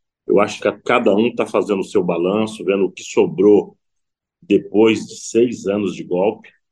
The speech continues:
e, ao mesmo tempo, organizando uma estratégia que dê conta da complexidade do próximo período, que é lutar em defesa do Lula,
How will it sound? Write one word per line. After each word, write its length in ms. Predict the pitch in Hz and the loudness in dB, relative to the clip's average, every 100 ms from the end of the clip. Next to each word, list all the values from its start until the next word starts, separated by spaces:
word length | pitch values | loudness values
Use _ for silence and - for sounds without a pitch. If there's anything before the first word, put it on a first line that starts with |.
| _ _ | _ _
e, 80 | 117 | 0
ao 140 | 113 | 2
mesmo 300 | 110 107 95 | 0 -2 -6
tempo, 260 | - 107 123 | -4 -4 -4
organizando 500 | 127 131 101 101 104 | -4 -4 -4 -4 -4
uma 60 | |
estratégia 640 | 101 - 92 92 90 92 95 | -6 -6 -8 -4 -2 -2 -2
que 140 | 101 | -4
dê 280 | 90 110 - | 0 -2 -2
conta 560 | - 113 123 - - - | 0 2 2 0 -10 -20
da 260 | - 98 - | -8 -8 0
complexidade 1000 | 135 156 147 139 - - 90 101 104 | 2 2 2 -2 -2 -6 0 2 0
do 80 | 101 | -4
próximo 320 | - 98 - | -2 -2 0
período, 380 | - 90 80 - | -2 -2 -4 -14
que 120 | - 90 | -6 -2
é 20 | |
lutar 420 | 90 87 - 104 | -2 -4 -2 0
em 80 | 104 | 2
defesa 380 | 92 - 87 80 | 0 0 -4 -4
do 100 | 82 | -10
Lula, 560 | 80 82 92 110 - | -8 -4 0 0 -2